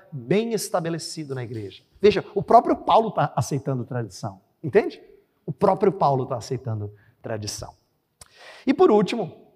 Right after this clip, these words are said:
mostrar que, ah, quando nós l-,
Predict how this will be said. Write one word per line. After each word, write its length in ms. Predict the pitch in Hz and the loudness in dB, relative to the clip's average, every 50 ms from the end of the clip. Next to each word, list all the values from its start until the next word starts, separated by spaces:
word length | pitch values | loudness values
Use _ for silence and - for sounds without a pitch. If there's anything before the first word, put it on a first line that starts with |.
| _ _ _ _ _ _ _ _ - | _ _ _ _ _ _ _ _ -4
mostrar 460 | 170 185 151 - - 185 185 190 185 | -2 -2 0 2 4 6 6 6 4
que, 600 | - - 185 180 165 156 139 - - - - - - | 2 2 2 4 4 4 4 0 -4 -14 -18 -4 2
ah, 280 | - 151 143 143 139 135 | 6 8 8 8 8 6
quando 320 | - - 190 180 170 175 | 4 2 2 4 4 4
nós 580 | 165 175 175 180 170 - - - - - - - | 4 6 6 6 6 4 2 -2 -4 -10 -10 -4
l-, 160 | 147 151 156 | -2 -2 -2